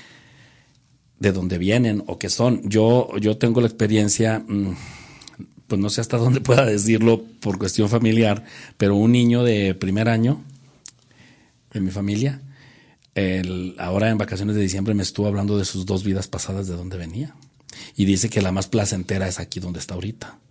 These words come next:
Pero haz de cuen-, haz de cuenta que está hablando uno con un adulto. Entonces, este, es por eso, pero, eh, pero en, por ejemplo, yo, yo en mi caso,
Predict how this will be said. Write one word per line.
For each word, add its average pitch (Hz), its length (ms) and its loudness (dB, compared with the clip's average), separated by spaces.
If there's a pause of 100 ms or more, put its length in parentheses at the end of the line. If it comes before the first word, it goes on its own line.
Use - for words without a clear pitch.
(260)
Pero 101 160 2
haz 110 180 4
de 120 60 -2
cuen-, 113 240 -2
haz 107 80 -4
de 110 60 -2
cuenta 113 180 -2
que - 60 -12
está - 140 -8
hablando 104 220 -4
uno 104 120 -6
con 98 120 -8
un 98 100 -4
adulto. 104 380 -8 (1800)
Entonces, 95 540 -4
este, 90 460 -6 (320)
es 110 140 2
por 131 200 4
eso, 117 200 0 (160)
pero, 113 280 4
eh, 110 80 0
pero 117 360 4
en, 113 340 2
por 113 140 4
ejemplo, 139 240 4
yo, 151 260 4
yo 135 140 6
en 151 100 6
mi 170 80 2
caso, 156 500 0